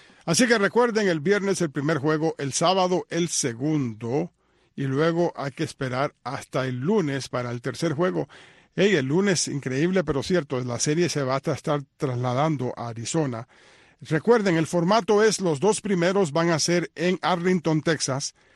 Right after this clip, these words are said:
Los próximos tres en Phoenix, Arizona. Y de ser necesario, la serie regresaría a Arlington, Texas. Y de ser necesario, estaría con ustedes Giordano Carmona para brindarles esos partidos también. Este, los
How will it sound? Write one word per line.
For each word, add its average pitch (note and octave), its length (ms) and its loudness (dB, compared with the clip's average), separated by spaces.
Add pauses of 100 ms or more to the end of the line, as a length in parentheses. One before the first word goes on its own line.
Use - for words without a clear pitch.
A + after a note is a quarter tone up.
(160)
Los D#3+ 220 0
próximos G3+ 560 0
tres G3 280 2
en D#3+ 140 -2
Phoenix, F#3+ 500 0
Arizona. C#3 600 -2 (400)
Y F3+ 80 0
de E3 160 2
ser G3 240 4
necesario, D3 880 0 (340)
la C#3 220 -2
serie E3+ 360 2
regresaría D3 880 0
a C#3+ 200 -6
Arlington, E3 540 0
Texas. B2+ 460 -6 (200)
Y C4 100 4
de G#3 160 2
ser F3+ 240 0
necesario, C#3 680 0
estaría C#3 480 -2
con D#3 160 0
ustedes C3 500 -4 (180)
Giordano C#3+ 520 0
Carmona D3 480 -2 (200)
para D3+ 220 0
brindarles C#3 640 -4
esos C#3+ 240 -4
partidos C3 460 -4
también. C3 400 -8 (420)
Este, C3 400 -6
los C#3+ 380 -6